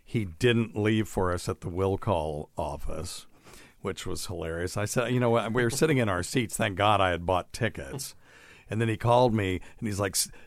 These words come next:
Doctor, you know, Steve, did you get the tickets I left for you?" And it's like, "What tickets?" They didn't know. They looked at me like I was an idiot. And he, well, you know, Joe's a stoner, so he just, you know,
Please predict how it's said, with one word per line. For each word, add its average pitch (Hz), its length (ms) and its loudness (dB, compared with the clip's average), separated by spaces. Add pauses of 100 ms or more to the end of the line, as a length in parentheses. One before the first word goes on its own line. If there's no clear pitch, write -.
Doctor, 156 280 0
you 123 140 -4
know, 113 120 0
Steve, 170 440 2
did 117 160 -4
you 127 80 0
get 147 140 4
the 131 100 2
tickets 156 420 4
I 135 100 6
left 143 240 6
for 139 200 4
you?" 139 60 6
And 131 80 4
it's 110 100 -2
like, 104 140 2
"What 117 420 2
tickets?" 113 460 0
They 120 100 0
didn't 120 180 2
know. 110 160 2
They 120 200 4
looked 135 200 2
at - 100 -2
me 117 120 2
like 107 220 2
I 101 100 4
was 104 160 0
an 101 140 -2 (120)
idiot. 113 680 -2 (160)
And 98 180 -8
he, 98 120 -8 (340)
well, 135 260 4
you 185 140 4
know, 147 240 4
Joe's 143 340 2
a 151 80 4
stoner, 147 540 4
so 104 220 0
he 110 140 -2
just, 113 320 -8 (100)
you 123 80 -8
know, 85 260 -8